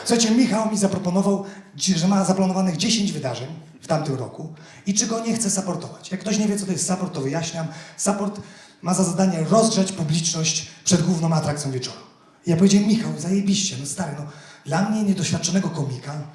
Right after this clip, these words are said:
to jest, to jest świetna sprawa”. I słuchajcie, na te dziesięć wydarzeń odbyło się tylko jedno, bo tylko tam sprzedaliśmy bilety. I to było wydarzenie charytatywne. Więc dzięki, Michał, naprawdę czuję, że moja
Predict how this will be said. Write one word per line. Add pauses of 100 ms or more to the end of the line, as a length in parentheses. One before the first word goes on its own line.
to
jest, (420)
to
jest
świetna
sprawa”. (600)
I
słuchajcie,
na
te
dziesięć
wydarzeń (720)
odbyło
się
tylko
jedno, (800)
bo
tylko
tam
sprzedaliśmy
bilety. (800)
I
to
było
wydarzenie
charytatywne. (1800)
Więc
dzięki,
Michał,
naprawdę
czuję,
że
moja